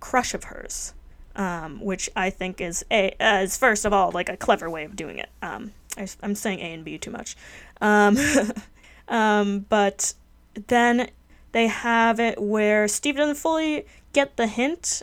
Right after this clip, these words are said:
um, until a few beats later and a little bit of, like, encouragement from Robin, though she doesn't have to say much, which I think is really good. All she says is, is his, his name, essentially, um, to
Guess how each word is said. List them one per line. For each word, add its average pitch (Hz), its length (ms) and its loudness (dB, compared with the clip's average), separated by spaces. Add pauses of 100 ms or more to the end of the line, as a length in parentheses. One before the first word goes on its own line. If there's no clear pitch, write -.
um, 202 360 2
until 208 520 2
a 208 80 2
few 226 180 -4
beats 208 320 -4
later 190 480 0
and 180 260 -4
a 170 60 -4
little 185 300 -2
bit 180 380 -6
of, - 200 -8
like, - 400 -12 (340)
encouragement 208 640 0
from 202 160 -2
Robin, 190 440 0
though 185 280 0
she - 200 -4
doesn't 220 180 0
have 208 120 -2
to 202 60 -10
say 196 280 -2
much, 160 260 -8
which 170 180 -4
I 185 120 -6
think 180 260 -10
is 190 140 -8
really 175 320 -6
good. 156 440 -8 (320)
All 202 140 2
she 202 160 0
says 175 480 -4 (180)
is, 185 640 -8 (180)
is 175 440 -10
his, 175 240 -12 (420)
his 220 140 2
name, 190 340 0
essentially, 180 1000 -4
um, 208 500 -8 (100)
to 190 160 -4